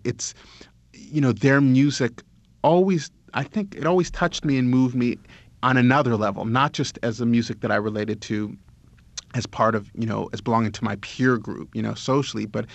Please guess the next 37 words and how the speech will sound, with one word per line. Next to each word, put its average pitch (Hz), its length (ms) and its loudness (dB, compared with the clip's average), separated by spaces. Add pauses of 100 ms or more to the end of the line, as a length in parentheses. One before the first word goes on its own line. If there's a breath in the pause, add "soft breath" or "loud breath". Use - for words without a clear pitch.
(180 loud breath)
a 127 40 -2
music 151 300 0
that 135 160 -4 (100)
inspired 127 640 0
me 107 360 -6
on 110 120 -2
a 110 120 -2 (140)
maybe 113 340 -2 (160)
deeper 113 400 -4
and 107 160 -6
more 104 160 -6
musical 113 480 -6
level. - 360 -10 (340 loud breath)
And 135 300 2 (320)
finally, 151 500 2
it, - 180 -6 (180)
it's 135 160 -4
a 139 60 0
band 135 500 0 (200 loud breath)
that 123 100 2
I 127 60 2
continue 139 420 0
to 127 80 0
listen 113 320 -4
to 123 160 -8
today. 123 400 -2
I 104 100 0
think 131 380 -4 (220 loud breath)
that 113 120 -8
their 127 160 2
music, 127 420 0
even 131 260 2
though 113 120 4
it 95 80 -2
was 101 140 -4
very 107 280 -2
representative 107 920 -4